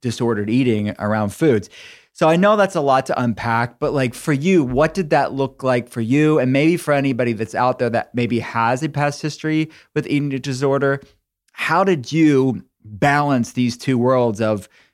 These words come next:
not coming from restriction, but also n-, realizing that some foods don't love your body back right now?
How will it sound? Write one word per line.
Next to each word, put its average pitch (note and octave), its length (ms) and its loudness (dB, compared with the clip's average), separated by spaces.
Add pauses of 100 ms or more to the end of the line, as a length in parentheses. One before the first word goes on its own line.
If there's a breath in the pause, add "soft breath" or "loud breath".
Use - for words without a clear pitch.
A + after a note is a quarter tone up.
(120)
not C3 360 0
coming C3+ 280 -2
from B2+ 200 0
restriction, B2+ 640 -2
but A#2+ 140 0
also B2 320 2
n-, A#2 180 2
realizing A#2+ 540 2
that - 160 -2
some B2+ 280 -2
foods A#2+ 300 -2
don't B2 280 0
love A#2+ 200 2
your A#2 140 0
body A#2+ 240 0
back B2+ 280 -2
right C2+ 180 -6
now? C#2+ 220 -14